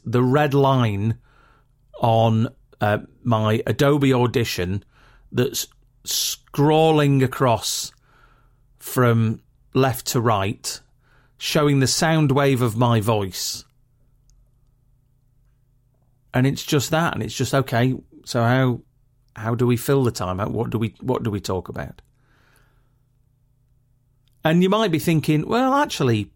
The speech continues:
Pete, seeing as it's unplanned, you know, you've filled a few minutes pretty well." Well, again, that's because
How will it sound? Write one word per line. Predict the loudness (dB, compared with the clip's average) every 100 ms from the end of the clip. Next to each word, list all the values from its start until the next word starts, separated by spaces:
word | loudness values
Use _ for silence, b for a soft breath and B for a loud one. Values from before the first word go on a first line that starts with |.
| _
Pete, | -6 -6 -4 -4
seeing | 0 2
as | 2
it's | 0 0
unplanned, | 0 0 0 0 -2 -8 b b b b b
you | 0
know, | 2 2
you've | 2 0
filled | 0 0 0
a |
few | -2 0 2
minutes | 2 0 -4
pretty | -8 -2 0 2
well." | 2 0 -2 -8 _ b b b b b b b b b _
Well, | -20 -4 0 0
again, | 2 0 2 2
that's | 0 -2 -4
because | -4 0 2 4 2 2 -2